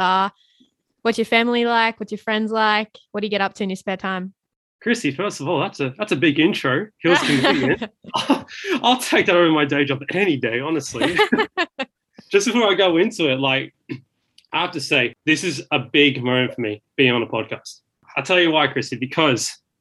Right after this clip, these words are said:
Speaker 2: shout out to my hip hop, uh, hip hop group on my boys chat.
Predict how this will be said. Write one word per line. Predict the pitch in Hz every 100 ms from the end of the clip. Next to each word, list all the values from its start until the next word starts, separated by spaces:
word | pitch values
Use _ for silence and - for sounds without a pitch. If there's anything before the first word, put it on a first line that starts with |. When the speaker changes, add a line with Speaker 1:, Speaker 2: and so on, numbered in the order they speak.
| _
Speaker 2:
shout | - 185
out | 202
to | 208
my | 165
hip | 156 139
hop, | 156 143 151
uh, | 143
hip | 147 160
hop | 147 -
group | 120 143 - _ _ _ _ -
on | 139
my | 131 120
boys | 113 131 139 135
chat. | - 127 196